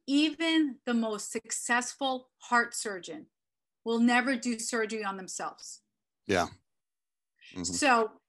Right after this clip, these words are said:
Speaker 1: I don't care how strong you are. If you're going through stuff and you're trying to figure it out and you don't have someone reflecting back with the knowledge and the experience and the wherewithal, you are failing yourself.
Speaker 2: Mm-hmm.
Speaker 1: You know, so to your point,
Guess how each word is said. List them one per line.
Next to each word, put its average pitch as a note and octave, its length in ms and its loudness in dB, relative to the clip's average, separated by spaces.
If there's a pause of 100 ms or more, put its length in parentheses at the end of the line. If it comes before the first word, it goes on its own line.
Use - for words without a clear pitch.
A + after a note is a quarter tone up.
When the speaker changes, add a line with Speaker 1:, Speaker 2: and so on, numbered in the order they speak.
(140)
Speaker 1:
I B3+ 180 8
don't E4 240 4
care C4+ 480 2
how B3+ 260 2
strong B3 440 0
you A3+ 160 -4
are. F#3+ 420 -4 (320)
If B3+ 260 2
you're D#4 200 2
going E4 320 6
through C#4 240 -2
stuff A#3+ 380 -2
and A3+ 120 -4
you're C4+ 140 0
trying C4 340 2
to - 80 -8
figure A#3+ 300 -2
it A#3+ 80 2
out A#3 160 2
and G#3+ 100 -6
you B3 100 0
don't C#4 300 2
have C4 220 0
someone A#3 320 -2
reflecting C4 880 -2
back A3 320 2 (540)
with A3+ 100 -6
the A3+ 80 0
knowledge C4 340 4
and B3 120 2
the A#3 60 0
experience B3 540 -2
and A3 100 -6
the G#3+ 80 -6
wherewithal, G#3 720 -2 (400)
you C4 280 4
are B3+ 120 2
failing C4+ 500 0
yourself. E4 500 0 (500)
Speaker 2:
Mm-hmm. F#2+ 240 -4 (880)
Speaker 1:
You B3 100 2
know, A#3+ 180 2
so C4 340 -2
to D4+ 200 -2
your D4 240 2
point, E4 320 -2